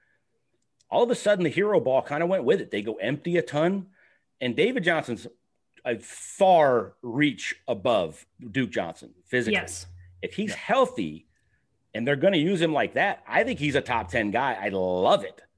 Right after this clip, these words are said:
Speaker 1: But he also, I mean, I think he's gonna run. He's had some good running games when they've given it to him. They just haven't thrown it to him. They're gonna do both. He goes back into, like, one of those top ten guys. It's a must start for you. And I do love the matchup. Josh Bynes is a really good underrated linebacker for the Bengals. He cannot cover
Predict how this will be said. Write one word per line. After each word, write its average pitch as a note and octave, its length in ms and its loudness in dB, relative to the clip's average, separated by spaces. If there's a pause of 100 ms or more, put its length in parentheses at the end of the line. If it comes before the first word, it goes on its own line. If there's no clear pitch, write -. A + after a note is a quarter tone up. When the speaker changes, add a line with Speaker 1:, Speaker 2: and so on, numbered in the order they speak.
(160)
Speaker 1:
But D#3+ 120 0
he E3+ 80 4
also, G3+ 280 0
I B2+ 60 -4
mean, C3+ 120 -4
I - 60 -2
think A#3+ 140 -4
he's F#3+ 160 -4
gonna E3 120 4
run. C3 280 2
He's D3+ 240 -4
had G#3 340 -4
some C3+ 180 -2
good C#3+ 200 0
running D#3 320 0
games A2 280 -2
when A2+ 100 -4
they've F#2+ 180 -6
given G#3 200 -2
it D#3 120 -6
to A#2 80 -4
him. A2 80 -2
They A2 60 -2
just B2 80 -6
haven't D3 220 -2
thrown F#3 200 -2
it G2 60 -8
to F#2+ 60 -6
him. D#2+ 100 -8
They're G3 100 -6
gonna B3 120 2
do C3+ 140 2
both. B2 440 -2 (540)
He - 120 0
goes G3 260 6
back C#3+ 300 0
into, D#3+ 160 0
like, C3 180 2
one A2+ 220 -2
of C#3+ 80 0
those B2 160 -2
top - 260 -8
ten A#2+ 200 -4
guys. A#2+ 260 -4
It's G#2+ 140 -10
a F#2+ 40 -6
must G2+ 380 0
start F#2 320 -4
for F2+ 180 -8
you. F2+ 220 -10 (420)
And C3 140 -2
I D#3 60 2
do E3 240 0
love A2 260 2
the G#2 60 -4
matchup. F#2 460 -6 (460)
Josh E3 260 0
Bynes C#3+ 300 2
is G#2+ 100 -8
a G#2 40 -8
really A#2+ 260 2
good A2 200 2
underrated G#2+ 360 -2
linebacker F#2 480 -6
for F#2 60 -14
the F2 80 -10
Bengals. F2 320 -6 (140)
He - 160 -2
cannot B2+ 520 -2
cover G2 540 -2